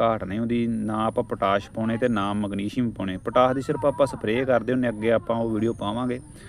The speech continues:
ਤੇ ਪੋਟਾਸ਼ ਆਪਾਂ ਤਾਂ ਨਹੀਂ ਪਾਉਂਦੇ ਕਿਉਂਕਿ ਆਪਾਂ ਪੰਜ ਤੋਂ ਛੇ ਸਾਲ ਲਗਭਗ ਹੋ ਚੱਲੇ, ਆਪਣਾ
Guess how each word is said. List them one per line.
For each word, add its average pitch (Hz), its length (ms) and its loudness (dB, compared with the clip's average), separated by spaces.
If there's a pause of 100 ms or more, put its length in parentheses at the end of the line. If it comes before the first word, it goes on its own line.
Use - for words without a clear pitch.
(260)
ਤੇ 147 80 -2
ਪੋਟਾਸ਼ 139 400 4
ਆਪਾਂ 147 240 2
ਤਾਂ 127 220 4
ਨਹੀਂ 135 100 2
ਪਾਉਂਦੇ 139 240 0
ਕਿਉਂਕਿ 143 220 0
ਆਪਾਂ 139 400 0
ਪੰਜ 127 340 -2
ਤੋਂ 131 220 -2
ਛੇ 113 240 -2
ਸਾਲ 120 260 0
ਲਗਭਗ 117 360 0
ਹੋ 117 160 2
ਚੱਲੇ, 107 260 0
ਆਪਣਾ 113 420 -2